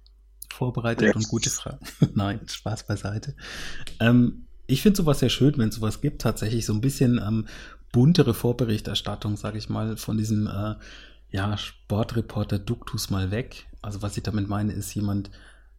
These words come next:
Speaker 1: der dann plötzlich nur noch so redet. Und dazu läuft irgendeine Musik und Bilder in Zeitlupe und man fragt sich halt, ja, dann macht halt einfach eine Stunde weniger Programm vorm Spiel, dann müsst ihr nicht so viel Zeitlupen zeigen von Spielern, die irgendwo hinlaufen oder im Wald, äh, Laub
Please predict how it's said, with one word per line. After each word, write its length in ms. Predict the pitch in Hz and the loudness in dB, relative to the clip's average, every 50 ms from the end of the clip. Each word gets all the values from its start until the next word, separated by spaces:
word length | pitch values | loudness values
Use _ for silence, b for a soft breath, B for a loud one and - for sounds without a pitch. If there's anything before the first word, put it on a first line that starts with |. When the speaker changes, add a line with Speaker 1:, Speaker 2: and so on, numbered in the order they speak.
| b - - | b -6 -2
Speaker 1:
der 140 | - 92 95 | -2 0 0
dann 380 | 95 90 95 113 120 117 113 - - - - - - - - - - | 0 0 0 -2 -2 -4 -8 -12 -16 -20 -20 -20 -20 -20 -20 -20 -10
plötzlich 760 | - - 101 107 - - - 107 104 - - - - - - - - - - - - - - - | -4 -4 -2 -2 -4 -4 -4 -4 -4 -4 -6 -10 -14 -16 -20 -20 -20 -20 -20 -20 -20 -14 -6 -2
nur 140 | 101 101 101 | 0 0 2
noch 380 | 98 92 90 92 - - - - | 2 0 -2 -4 -6 -14 -16 -12
so 520 | - - 101 113 120 113 98 98 - - - - - - - - | -8 -4 -2 -2 -2 -2 -2 -4 -8 -12 -18 -20 -20 -20 -12 -8
redet. 520 | 101 101 120 123 110 98 - - - - - - - - - - b b b b b b | -4 -4 -2 -2 -4 -6 -8 -10 -16 -20 -20 -20 -20 -20 -20 -20 b b b b b b
Und 140 | 95 98 | -2 0
dazu 340 | 110 101 - - - 117 107 | 0 0 -2 -2 -2 0 2
läuft 280 | 104 107 107 104 - - | 4 4 4 2 0 -2
irgendeine 260 | 92 104 104 101 101 | 0 0 0 0 0
Musik 360 | 104 95 - 101 117 139 - | -2 -2 -2 -2 -4 -2 -2
und 140 | 104 104 104 | -2 -2 0
Bilder 260 | 104 107 120 123 98 | 0 0 0 0 -2
in 80 | 101 98 | -2 -4
Zeitlupe 500 | - - 101 104 98 - 120 107 - 101 | -4 -4 -4 -4 -4 -6 -8 -8 -4 -4
und 100 | 98 101 | -4 -4
man 120 | 101 98 | -4 -6
fragt 280 | - - 107 107 - - | -6 -6 -8 -8 -8 -10
sich 120 | 107 107 | -10 -8
halt, 160 | 110 98 98 | -6 -6 -6
ja, 240 | - 95 98 98 - 110 107 - - - - - | -4 -4 -4 -6 -6 -8 -12 -14 -16 -20 -16 -10
dann 160 | - 98 101 | -6 -4 -4
macht 280 | 107 107 - - - | -4 -6 -8 -8 -6
halt 100 | - 104 | -6 -6
einfach 160 | 98 104 - - | -6 -6 -4 -4
eine 120 | 110 104 | -4 -4
Stunde 320 | - - 117 107 110 101 | -2 -2 -2 -2 0 0
weniger 460 | 107 110 120 123 117 110 104 107 - - - | 0 0 0 0 0 0 -2 -2 -4 -8 -8
Programm 440 | - 110 104 - 104 107 135 156 143 | -6 -6 -4 -2 -2 -2 -2 -2 -4
vorm 320 | - - 104 107 107 110 | -4 -4 -2 -2 -2 -2
Spiel, 320 | - - - - 113 123 | -4 -6 -4 -4 -2 -2
dann 120 | 123 110 110 | 0 0 0
müsst 180 | 113 - - | -2 -2 -2
ihr 60 | 110 113 | -2 -2
nicht 100 | 110 - | -2 -2
so 80 | - | -4
viel 160 | 110 120 110 | -6 -8 -8
Zeitlupen 500 | - - 135 131 131 - - 104 120 104 | -8 -8 -8 -8 -8 -8 -6 -4 -4 -4
zeigen 340 | - - 101 104 107 110 107 | -4 -4 -4 -4 -4 -4 -6
von 180 | - - 110 107 | -4 -6 -6 -6
Spielern, 320 | - - 131 131 135 120 | -6 -4 -2 0 0 0
die 80 | 110 107 | 0 0
irgendwo 220 | 104 101 95 101 | -2 -4 -6 -6
hinlaufen 1300 | - - 113 107 - - - - - - - - - - - - - - - - 107 101 101 113 - - 107 | -6 -4 -6 -6 -6 -8 -14 -18 -20 -20 -20 -20 -20 -20 -20 -20 -20 -10 -4 -2 -2 0 0 -2 -2 -2 -2
oder 160 | 98 107 107 | -2 -2 -2
im 140 | 98 101 104 | -2 -2 -4
Wald, 400 | 101 95 98 117 131 131 - - | -4 -2 -2 -2 -2 -2 -4 -8
äh, 260 | - 92 104 104 101 | -8 -6 -4 -4 -4
Laub 380 | 104 104 107 123 123 131 135 | -4 -2 0 0 0 0 0